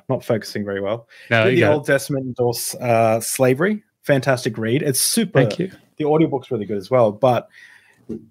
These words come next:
Speaker 1: I would also encourage people to check out your other book, um, volume one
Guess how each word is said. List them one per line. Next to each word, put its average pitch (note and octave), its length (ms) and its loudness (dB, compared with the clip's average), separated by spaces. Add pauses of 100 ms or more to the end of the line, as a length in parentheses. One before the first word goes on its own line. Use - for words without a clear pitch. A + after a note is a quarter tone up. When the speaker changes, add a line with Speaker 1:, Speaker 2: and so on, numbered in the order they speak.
(520)
Speaker 1:
I C#3 120 4
would C#3+ 140 4
also E3 260 2
encourage B2 300 2
people A#2 160 -2
to A2 60 -10
check A#2+ 220 -4
out G#2+ 140 0
your G#2+ 100 -6
other B2 220 2
book, G#2 460 -4
um, A2 340 -6
volume A2 320 2
one A2 400 2